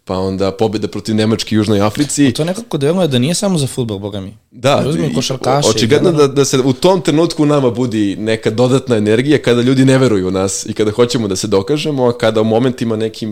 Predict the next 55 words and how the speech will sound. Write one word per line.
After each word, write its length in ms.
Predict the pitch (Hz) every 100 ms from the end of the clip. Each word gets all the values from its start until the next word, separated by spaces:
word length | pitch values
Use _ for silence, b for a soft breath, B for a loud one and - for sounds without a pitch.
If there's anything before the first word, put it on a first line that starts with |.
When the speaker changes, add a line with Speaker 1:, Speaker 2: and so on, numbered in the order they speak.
| 101
Speaker 1:
mi 200 | 104 113
smo, 400 | - 104 95 82 B B B
e, 40 | 190 190 92 87 - - 71 - -
mi 140 | 113
imamo 420 | 120 127 107 87 - - -
stav 420 | - 104 95 73
da 160 | 73
ćemo 380 | 73 - 92 87
dosta 300 | 92 92 -
lako 280 | 95 - -
to 180 | - 92
rešiti 480 | 87 - 98 - 95
i 120 | -
da 120 | 87
smo 280 | - 95 90
mnogo 280 | 101 98 95
kvalitetni, 640 | 98 98 - 104 - 104
mnogo 260 | 98 98 104
dobri, 340 | 104 110 107
da 120 | 101
niko 240 | 107 107 101
nije 180 | 98 92
kao 220 | 101 95
mi, 260 | 101 110
a 80 | 110
onda 140 | 113 104
tu 120 | 117
se 120 | -
dešava 280 | 95 - 95
kiks 220 | 101 -
kao 100 | 95
što 100 | 92
se 120 | -
desi 220 | 92 -
u 40 | -
Kataru. 340 | - - - - B B B B B B B B
Speaker 2:
Pa 160 | - 101
evo 140 | 104
i 40 | 107
u 40 |
Kataru, 400 | 110 120 131 123
ali 360 | 113 107 104 101 104
ruku 320 | 113 123 -
na 100 | 123
srce, 400 | 110 143 131 - 120
grupa 320 | 127 135 127
koju 140 | 127
smo 120 | 123
mi 80 | 127
dobili 320 | 127 131 123
za 80 | 120
evropsko 300 | 120 120 120
prvenstvo, 560 | 113 117 117 113 - 107
to 220 | - 101
se 340 | - 113 107